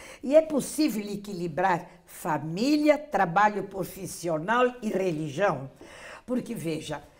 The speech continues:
você lembrou bem, lá na casa espírita, "Ah, eu não tenho tempo pra trabalhar." Ele tem uma profissão, não acha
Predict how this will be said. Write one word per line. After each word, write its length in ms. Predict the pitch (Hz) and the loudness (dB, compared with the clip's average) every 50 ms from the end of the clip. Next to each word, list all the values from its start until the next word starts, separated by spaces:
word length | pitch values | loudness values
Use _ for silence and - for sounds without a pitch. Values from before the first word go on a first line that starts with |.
| - - - - _ | -20 -20 -20 -20 _
você 220 | _ 165 - 254 247 | _ 0 2 2 4
lembrou 400 | 247 233 226 220 214 208 190 208 | 6 4 4 4 2 2 2 2
bem, 400 | 170 156 165 156 156 147 - - - - _ _ _ | 0 0 -2 -2 -2 -6 -8 -14 -20 -20 _ _ _
lá 220 | - - 190 208 | 2 4 6 6
na 160 | 214 208 208 202 | 8 6 4 4
casa 340 | 208 - 196 196 175 180 | 4 0 0 0 0 0
espírita, 720 | 190 180 170 - - 220 240 220 208 170 - 202 170 - - - - _ _ _ _ | -4 -4 -6 -6 -6 -4 -4 -2 -4 -2 -2 -2 -2 -2 -4 -12 -20 _ _ _ _
"Ah, 160 | - 220 214 | 0 2 2
eu 140 | 226 262 294 | 4 2 2
não 220 | 302 302 285 277 269 | 2 0 -2 -4 0
tenho 340 | - - 262 262 240 214 | 4 4 4 4 4 0
tempo 540 | 202 208 - - 175 170 165 147 - - 151 | -4 -4 -6 -6 -4 -4 -6 -8 -10 -14 -16
pra 200 | - - 190 185 | -14 -8 -6 -6
trabalhar." 800 | 170 - - 180 175 160 160 156 151 143 139 131 131 123 - - _ _ - - - - - _ _ _ _ | -6 -4 -2 -2 0 0 0 0 0 0 -2 -2 -4 -4 -8 -16 _ _ -20 -20 -20 -20 -20 _ _ _ _
Ele 180 | 202 214 220 196 | -2 -2 -2 -2
tem 220 | - - 240 240 | 0 2 2 2
uma 180 | 233 240 240 196 | 4 2 0 0
profissão, 800 | - - - - - - - 233 - - - - 180 156 143 139 - - | 0 0 -2 -4 -4 -6 -10 -12 -12 -12 -8 -6 -6 -6 -6 -10 -14 -14
não 220 | - 226 285 285 285 | -8 -6 -6 -4 -4
acha 400 | 277 285 311 - - 294 254 | -4 -6 -6 -2 -2 -2 -2